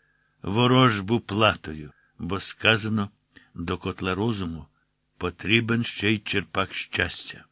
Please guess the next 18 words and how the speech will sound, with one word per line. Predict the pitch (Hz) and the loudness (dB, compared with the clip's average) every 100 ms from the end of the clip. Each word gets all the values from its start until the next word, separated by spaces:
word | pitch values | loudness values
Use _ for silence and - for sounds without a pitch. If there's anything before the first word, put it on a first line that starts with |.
| _ _ _ _ - _ _ _ _ - | _ _ _ _ -20 _ _ _ _ -2
О, | 110 123 | 2 2
плата | - 101 104 117 117 113 | 0 2 8 8 6 0
буде | 104 104 104 98 92 | 2 0 0 0 -2
тобі, | 87 107 95 95 92 - - | -2 -2 0 -2 -4 -8 -14
дівчино | - 92 110 101 - 107 104 101 | -8 0 2 2 0 0 2 2
велика, | 101 110 110 - 82 - _ _ _ _ | 2 2 0 -4 -10 -10 _ _ _ _
якщо | - 98 107 - - 131 | -2 0 0 -2 0 0
ти | 127 113 | 2 0
захочеш | 90 98 - 107 131 - 123 - | 2 -2 -2 0 0 0 -6 -4
її | 92 92 | -4 -4
колись | - 90 95 - - | -6 -4 -4 -6 -6
узяти». | 101 85 82 80 - 73 _ _ _ _ _ | -6 -4 -4 -6 -8 -20 _ _ _ _ _
Іслам | 120 127 - 139 170 147 | -2 0 2 4 6 4
підвів | - 104 98 110 117 104 _ _ _ _ _ _ - | 0 -2 0 2 2 0 _ _ _ _ _ _ -2
обидві | 110 101 98 117 95 98 | 0 2 4 4 4 0
руки | 95 87 101 101 | 0 -2 -2 0
до | 95 | 0
неба. | 92 85 85 71 67 | -2 -2 -4 -8 -14